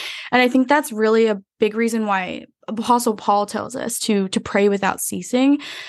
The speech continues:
Well, he says that in First Thessalonians five, in verse seventeen, or verse sixteen, he says, "Rejoice always, pray without ceasing,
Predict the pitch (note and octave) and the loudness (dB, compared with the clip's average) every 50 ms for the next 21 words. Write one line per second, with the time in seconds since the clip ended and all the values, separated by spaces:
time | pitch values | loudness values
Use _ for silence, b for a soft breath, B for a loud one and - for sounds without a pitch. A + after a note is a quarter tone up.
0 | B B - A#3+ B3 A#3+ A#3 C4 A#3+ A#3+ A#3 B3+ A#3+ A#3+ - A#3 G#3+ G#3 G#3 G3 | B B 0 2 2 2 4 2 2 4 4 4 4 2 0 -2 -2 -2 -2 -4
1 | - _ _ - - - A3+ A3 - - A3 G3+ G3+ G3+ G3 G3 G3 G3 G3 F#3+ | -6 _ _ -6 -2 0 0 0 0 -2 -2 -2 0 0 0 0 2 2 2 2
2 | F#3+ F#3 - - - F#3 F3+ F3+ G3+ A3+ B3+ C4 B3+ B3+ B B B B B B | 0 -2 -4 -4 -2 0 2 2 4 4 4 2 2 -2 B B B B B B
3 | B - A#3 A3+ A3 A#3 A#3+ A#3 - - - A3+ A3 A3 G#3 - - - A3 G#3+ | B -2 0 2 4 2 2 2 0 -2 0 0 0 -2 -4 -6 -6 -4 -2 -2
4 | G#3+ G#3+ G#3+ G#3+ - - G#3+ A3 G#3 G3 B3 B3 A#3+ - A3 G3+ - - - - | -2 -2 -2 -4 -2 0 2 2 2 2 0 0 0 -2 -4 -6 -6 -8 -2 2
5 | C#4 C4 B3+ A#3+ A#3 G#3 - - F#3+ F#3+ F#3 - G3 F3+ - G#3+ G#3+ - - - | 4 4 6 4 4 2 0 0 0 -2 -2 -4 -6 -4 -4 -2 -2 -4 -4 -4
6 | G3+ G3+ G3 G3 F#3+ F#3+ G3 F#3+ - - - A3 A3 G#3+ G3+ G#3 G3 - - - | -4 -2 -2 0 0 0 -2 -4 -4 -2 0 2 2 2 0 -2 -4 -6 -6 -8
7 | - G3 F#3 F3 - - F#3 F3+ F3+ F3+ E3+ | -8 -8 -8 -6 -4 -4 -2 -2 -2 -4 -6